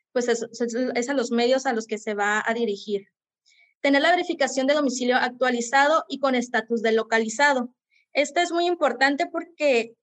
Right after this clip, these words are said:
con, en este, en este ejercicio, bueno, en este año del dos mil veintiuno, se modificó el artículo veintidós,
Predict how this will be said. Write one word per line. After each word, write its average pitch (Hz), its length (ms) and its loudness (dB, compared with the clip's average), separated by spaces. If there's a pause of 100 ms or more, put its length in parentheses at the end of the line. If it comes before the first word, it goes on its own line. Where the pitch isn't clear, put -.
(120)
con, 247 440 0 (140)
en 254 160 0
este, 285 680 0 (200)
en 262 240 2
este 269 180 0
ejercicio, 285 760 -2
bueno, 247 240 0
en 240 80 0
este 285 340 -2 (440)
año 269 280 2
del 285 100 2
dos 233 160 -2
mil 240 140 0
veintiuno, 294 560 2 (240)
se 269 380 2
modificó 262 800 0
el 262 120 2
artículo 254 480 0
veintidós, 254 640 0